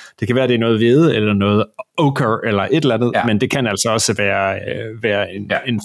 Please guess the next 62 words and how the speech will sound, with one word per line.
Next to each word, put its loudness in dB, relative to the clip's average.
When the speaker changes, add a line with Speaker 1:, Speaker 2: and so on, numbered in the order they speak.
Speaker 1:
flood, 2
eller -6
et -6
eller -12
andet, -20
som -2
din, 4
din 0
situation 0
så 0
skal -4
takle. -6
Speaker 2:
Men 0
normalt 2
er 0
det 0
et, -4
øh, 0
et, -2
et, -6
nu 2
siger 2
jeg 2
lige 2
fem, -2
seks. 0
Speaker 1:
To, 2
to 2
til 0
syv. 4
Speaker 2:
Syv, 2
okay. 0
Speaker 1:
To 4
til 0
syv. 2
Speaker 2:
Øh, 2
Speaker 1:
Ja. 2
Speaker 2:
som 2
er 2
sådan 2
en -2
heldags, 0
øh, -2
seance, 0
og -2
der 0
er 0
mange 4
gymnasieelever, 0
der -4
er 0
tilbage 0
i 4
halvfemserne 0
er 2
gået -2
døde 4
i 2
at 0
have 0
forsøgt -2
at, 0